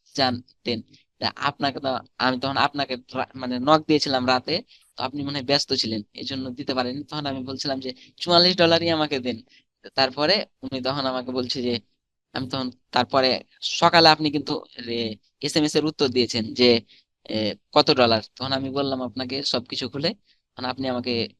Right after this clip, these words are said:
বললেন, গ্রুপে অ্যাড দিলেন। তা ওই আপু তখন কা-, আপু সা-, আপু আমার সাথে কথা বললো, তো এরকম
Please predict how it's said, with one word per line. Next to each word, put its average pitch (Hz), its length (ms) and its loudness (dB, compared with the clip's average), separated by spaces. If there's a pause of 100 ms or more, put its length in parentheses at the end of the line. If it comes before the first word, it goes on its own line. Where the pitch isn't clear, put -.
(100)
বললেন, 127 340 -2
গ্রুপে 151 320 4
অ্যাড 131 200 8
দিলেন। 139 220 4 (760)
তা 117 80 2
ওই 120 180 2
আপু 110 220 0 (100)
তখন 131 280 -4
কা-, 123 280 -4 (680)
আপু 139 160 0
সা-, - 220 2
আপু 123 220 -2
আমার 131 160 -2
সাথে 123 220 -4
কথা 127 220 0
বললো, 131 260 -4
তো 131 100 -8
এরকম 127 280 -2